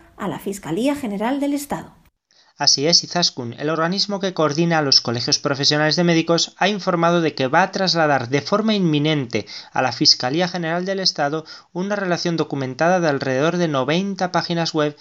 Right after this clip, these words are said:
Speaker 2: que publicitan pseudoterapias peligrosas para la salud de los ciudadanos, con el objetivo de que se inicie una investigación que lleve a su cierre. Esta es una de las primeras acciones del observatorio creado recientemente, tal como acabamos de contar.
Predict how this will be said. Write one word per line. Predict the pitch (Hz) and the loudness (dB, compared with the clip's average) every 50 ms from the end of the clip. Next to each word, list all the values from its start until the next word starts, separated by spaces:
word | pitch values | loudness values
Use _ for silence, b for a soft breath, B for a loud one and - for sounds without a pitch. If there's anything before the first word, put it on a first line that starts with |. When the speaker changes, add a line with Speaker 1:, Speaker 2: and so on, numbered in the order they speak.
| B B B B B | B B B B B
Speaker 2:
que | - - 175 | -12 -10 -8
publicitan | 175 202 196 175 175 160 - - 165 160 160 156 156 143 | -4 -2 -2 0 0 0 0 -2 -2 0 0 -2 0 2
pseudoterapias | - - 135 123 117 117 110 - 123 120 139 151 - 143 120 - - - | 2 2 2 0 0 -2 -2 0 0 0 0 0 0 0 2 2 2 2
peligrosas | - - 180 185 190 170 143 135 139 143 - 147 - - | 2 0 -2 0 0 0 0 0 0 0 0 0 0 0
para | - 143 127 127 | 0 -2 -2 0
la | 123 123 | 0 0
salud | - 127 123 143 143 | 0 0 0 0 0
de | 147 | 0
los | 135 127 - | 0 -2 -2
ciudadanos, | - 151 147 156 170 180 170 147 113 - - B B B B B B | 0 0 2 4 4 4 4 4 2 2 2 B B B B B B
con | B 156 151 143 | B -4 -4 -2
el | 147 143 | -2 -2
objetivo | - - 143 143 - 202 208 208 | -2 -4 -4 -2 -2 -2 -2 0
de | 185 180 175 | -2 -2 -2
que | 175 156 - | 0 2 2
se | - 131 123 | 2 2 2
inicie | 123 147 165 170 - - 127 127 | -2 -2 -2 -2 -2 -2 -2 -2
una | 143 147 147 | -2 -2 -4
investigación | 139 123 120 117 - 170 170 175 156 - - 147 147 143 | -2 -2 -2 -2 -2 -2 -2 -2 -2 -2 -2 -4 -4 -4
que | - - 127 113 | -4 -4 -4 -2
lleve | 127 127 127 131 123 | -2 -2 -2 0 0
a | 117 | 0
su | 113 - 127 113 | 0 0 -2 -2
cierre. | - - 123 117 107 - 90 90 - _ B B B B B B B B | -4 -2 -2 -2 -2 -4 -6 -12 -12 _ B B B B B B B B
Esta | 185 180 - 202 | -4 -2 0 0
es | 180 190 | 0 0
una | 185 175 165 | 2 2 2
de | 170 170 | 4 4
las | 170 165 - - | 4 2 2 0
primeras | - - 135 127 120 127 127 139 - - | -2 -6 -6 -6 -4 -4 -2 0 0 0
acciones | 160 - - - 151 135 135 143 - | -2 -2 -4 -2 -2 -2 0 0 0
del | 151 135 | 0 0
observatorio | 127 117 - 131 117 110 107 98 - 120 120 117 117 | 0 0 -2 -2 0 -2 -2 -2 -2 -2 -2 -2 -4
creado | - 113 117 120 127 127 | -2 -2 0 0 0 -2
recientemente, | 123 123 117 - 143 139 151 139 127 117 113 117 156 147 B B B B B - | -2 -4 -4 -6 -4 -2 -2 -2 -2 -2 -2 -2 -2 -4 B B B B B -8
tal | - 120 113 113 | -6 -6 -6 -6
como | - 117 110 101 | -6 -6 -6 -6
acabamos | 92 - 98 95 98 98 98 - | -4 -2 -2 -2 -2 -4 -6 -6
de | - | -6
contar. | - 113 113 120 185 202 202 170 - | -4 -6 -2 2 2 2 2 2 -2